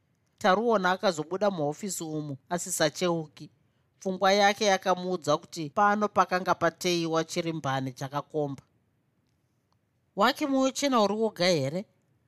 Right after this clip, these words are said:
Munhu wandakachinyira hanzvadzi kudaro? Vanhu vokwahatikuri maningi kusvinukisa. Anoda kundibata ndakayeverwa, agonditsvagira genga kundiurayira hanzvadzi yake. Handingamboiti hufuza sohwesadza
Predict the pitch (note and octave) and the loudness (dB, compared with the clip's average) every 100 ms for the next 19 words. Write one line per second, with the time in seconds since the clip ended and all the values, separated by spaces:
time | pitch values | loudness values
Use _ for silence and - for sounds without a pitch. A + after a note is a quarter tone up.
0 | _ E3+ G3 F#3+ E3+ F3 G#3+ - B3+ - | _ -6 -2 -2 0 0 0 -2 -4 -2
1 | B3+ B3 A#3+ F3+ D#3 A3+ E3 E3+ F3 A3 | -2 2 4 4 2 0 -2 -4 0 2
2 | D#3+ - _ _ _ _ _ D3 D#3+ D#3+ | 2 -2 _ _ _ _ _ -2 0 0
3 | D#3+ - A#3+ E3+ - F#3+ - A3+ G#3+ A3 | -2 0 2 2 -2 -12 -8 -4 -2 -2
4 | G#3 F#3 G3+ C4 B3+ D3 - D3+ D#3+ D3+ | -2 -2 -2 -4 -4 -8 -10 -10 -8 -8
5 | D3 - D3 - A#2 - _ _ _ _ | -8 -10 -10 -10 -10 -16 _ _ _ _
6 | _ G#3+ C#4+ A#3+ A#3+ A3+ G#3+ G#3+ - G3+ | _ -2 0 2 2 2 -4 -2 2 2
7 | G#3+ A3 G#3 F#3+ G3 F#3+ F3+ F3 F3+ E3+ | 2 0 0 0 0 2 0 2 2 0
8 | C3 A2+ _ _ _ F#3 F#3+ D#3 C#3 - | -2 -14 _ _ _ -10 -6 -6 -6 0
9 | G3+ E3 D#3 D3+ C3+ D3 D3 D#3 F3+ G3+ | 0 0 -2 -2 -4 -6 -4 -4 -4 -6
10 | F#3 F#3 F#3 F#3 F3+ D#3+ C#3 C#3+ D#3+ C3+ | -6 -4 0 2 4 2 0 -4 -8 -6
11 | C3+ C#3 - D#3+ - _ _ _ _ _ | -4 -4 -8 -14 -16 _ _ _ _ _
12 | - D3+ D3 F3 B3 A3+ G#3+ A3 G#3 D#3+ | -6 -4 -2 0 0 2 0 -2 -4 -8
13 | D3+ - G3+ E3+ - C#3+ - G3 D3+ C3+ | -8 -12 -8 -6 -4 -4 -2 -2 -2 -2
14 | F#3 F#3 F3 C3 | 4 4 2 -4